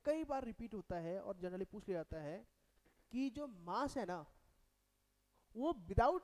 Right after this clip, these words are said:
net charge हो सकता है, but net charge without mass नहीं हो सकता। आप इसको सोचना कभी, मैं अभी फिलहाल इस point पे बात नहीं करूँगा। अगर हो तो आप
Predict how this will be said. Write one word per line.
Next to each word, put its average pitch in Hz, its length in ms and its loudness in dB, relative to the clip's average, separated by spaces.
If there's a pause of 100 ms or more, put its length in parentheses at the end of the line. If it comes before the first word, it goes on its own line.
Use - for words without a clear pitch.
(120)
net 226 200 4
charge 294 320 4
हो 254 100 0
सकता 240 300 -4
है, 233 140 -6 (1500)
but 190 160 6 (880)
net 208 240 4
charge 285 360 4 (460)
without 175 360 -2
mass 254 240 -2
नहीं 269 100 -12
हो 226 120 -6
सकता। - 340 -12 (1120)
आप 240 100 4
इसको 277 140 -2
सोचना 185 380 -2
कभी, 139 220 -12 (800)
मैं 214 100 4
अभी 220 100 4
फिलहाल 214 220 2
इस 208 100 -4
point 185 260 -4
पे 185 60 2
बात 156 220 -2
नहीं 131 140 -8
करूँगा। 139 380 -14 (200)
अगर 196 180 0 (340)
हो 208 140 4
तो 240 100 0
आप 233 100 0